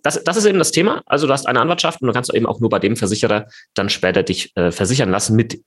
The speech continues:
diesen Konditionen. Und was sind jetzt die Konditionen? Fangen wir mal an mit der kleinen Anwartschaft, Patrick. Äh, wenn ich eine kleine Anwartschaft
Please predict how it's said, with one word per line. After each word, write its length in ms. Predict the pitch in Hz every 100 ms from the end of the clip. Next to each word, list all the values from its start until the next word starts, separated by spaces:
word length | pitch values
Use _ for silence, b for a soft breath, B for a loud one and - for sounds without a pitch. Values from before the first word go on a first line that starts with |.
| -
diesen 400 | 107 101 98 - b b b _ -
Konditionen. 840 | 107 104 110 - - 170 127 80
Und 200 | 104 101
was 160 | 139 -
sind 120 | 202
jetzt 180 | 151 117
die 80 |
Konditionen? 640 | - - 98 - 202 127 147
Fangen 160 | 139
wir 60 | 170
mal 80 | 135
an 60 | 143
mit 80 | 139
der 60 |
kleinen 400 | - 87 107 92 _ _ _ _
Anwartschaft, 640 | 95 95 85 - 85 - -
Patrick. 440 | - - 85 -
Äh, 280 | 104 104 92
wenn 140 | 139
ich 100 | -
eine 80 | 120
kleine 540 | - 101 139 202 214 220 _ -
Anwartschaft 540 | 151 165 147 147 -